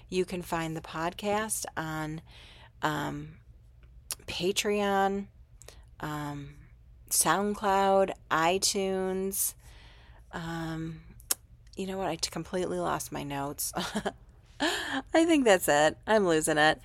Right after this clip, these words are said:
I lost my notes to finish up. But you know where to find the podcast you're listening to it now. And, um, continue to, um, message me on Facebook. Uh, you can find my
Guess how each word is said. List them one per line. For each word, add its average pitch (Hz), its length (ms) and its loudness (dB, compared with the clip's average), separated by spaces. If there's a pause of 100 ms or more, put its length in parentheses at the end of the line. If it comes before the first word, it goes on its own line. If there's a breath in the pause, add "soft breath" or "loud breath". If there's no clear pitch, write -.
(300 loud breath)
I 208 80 8
lost 214 260 10
my 180 100 2
notes 160 320 2
to 165 80 -2
finish 151 360 0
up. 127 240 2
But 208 100 6
you 240 100 4
know 262 140 8
where 262 140 10
to 240 60 6
find 196 360 4
the 185 240 4
podcast 160 600 0
you're 170 120 2
listening 165 480 -2
to 165 220 -2
it 156 100 -2
now. 151 480 0 (640 loud breath)
And, 165 500 4
um, 160 300 0
continue 202 560 2
to, 175 640 2 (120)
um, 160 520 -6 (440)
message 190 360 4
me 190 240 0
on 160 520 -2 (100)
Facebook. 185 800 2 (640 loud breath)
Uh, 165 80 0
you 175 180 0
can 180 140 -2
find 180 340 6
my 160 480 2